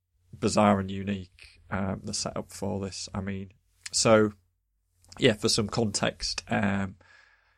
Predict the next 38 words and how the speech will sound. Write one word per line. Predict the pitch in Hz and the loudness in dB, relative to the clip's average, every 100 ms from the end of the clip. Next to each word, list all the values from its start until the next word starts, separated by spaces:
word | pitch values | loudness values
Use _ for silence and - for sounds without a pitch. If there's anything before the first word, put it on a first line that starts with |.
| _ - | _ -8
the | 101 | 2
game, | 110 107 104 - | 4 6 4 2
you | 107 104 104 101 104 101 | 4 6 6 4 4 2
start | - - 101 101 101 - - | 0 2 4 4 2 -2 -10
washed | 101 113 - 113 | -8 -6 -4 -4
off | - | -4
ashore, | 95 92 - 110 104 | -8 -8 0 4 4
you're | 101 104 | 4 2
a | 98 | 0
dung | - 113 127 | 0 -2 0
beetle, | 147 165 - 202 202 - - | -2 -2 0 0 -2 -4 -8
um, | 101 92 92 92 95 | -2 0 0 -2 -6
<laughs> | - 110 | -6 -4
and | 95 95 - _ - - - | -4 -8 -14 _ -20 -20 -4
you | 101 101 101 | 2 4 6
are | 101 | 6
rolling | 98 107 104 101 101 | 6 8 8 8 4
this | 101 101 | 2 0
ball | - 107 107 | 2 4 4
of | 98 | 4
dung, | 123 165 - - - | 2 2 -2 -14 -4
um, | 101 104 101 101 101 104 - _ _ 104 | 0 2 4 2 0 -6 -14 _ _ 0
around, | 98 123 151 160 147 - | 6 6 6 2 -4 -6
and | 107 101 101 101 - _ | 0 2 2 -2 -12 _
I, | 101 - - | -16 -16 -16
I | - | -8
can't | - 127 | -4 0
remember | 101 98 | 0 -2
exactly, | - 107 - 113 | -2 -2 -2 -4
but | 104 104 - - - - | 0 0 -2 -12 -8 2
there's, | 101 - - | 2 2 -4
there's | - 98 | 0 0
some | 110 87 | -2 2
gods. | 135 127 110 - | 8 8 8 0
I | 98 | -8
think | 104 | -6
there's | |
a | 104 | -6